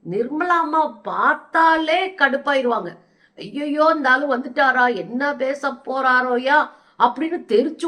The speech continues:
ஓடுற அளவுக்கு வச்சு செய்வாரு. அதுலயும் குறிப்பா ஒரு மீட்டிங் எல்லாம் பேசினாரு. "யார் மாமா வீட்டு காசு, எங்க வரிப்பணம்,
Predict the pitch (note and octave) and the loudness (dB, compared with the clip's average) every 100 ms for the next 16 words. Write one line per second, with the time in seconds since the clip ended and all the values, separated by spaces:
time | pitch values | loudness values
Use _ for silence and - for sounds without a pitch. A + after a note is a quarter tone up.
0 | D#4 D4+ C#4 C#4 D4+ D#4 C4+ - - D4 | 2 2 2 -2 -4 -4 -4 -4 -6 -6
1 | C4+ B3+ B3 A#3 C4 - _ _ _ - | -4 0 2 2 0 -4 _ _ _ -8
2 | - D4+ E4+ D4+ D#4+ D#4+ D#4 D4+ C4 C#4+ | -2 0 0 -2 -2 2 2 4 0 -4
3 | C4+ D4+ D4 D#4 B3+ C#4+ C4+ C#4 A3+ - | -6 -4 -2 -2 0 -2 -2 -2 -2 -6
4 | - _ _ D#3+ F#3+ C4 D#4+ C#4 C4 D4+ | -12 _ _ -2 4 4 4 2 0 2
5 | D4+ C#4+ B3 D4+ E4 - D#3+ - _ _ | 0 -2 -4 -2 -2 -4 -10 -10 _ _
6 | _ _ _ E3+ A#3 D#4+ D#4+ C4+ C#4 E4 | _ _ _ -2 -2 2 2 2 0 0
7 | D#4+ C4+ - | 0 0 -2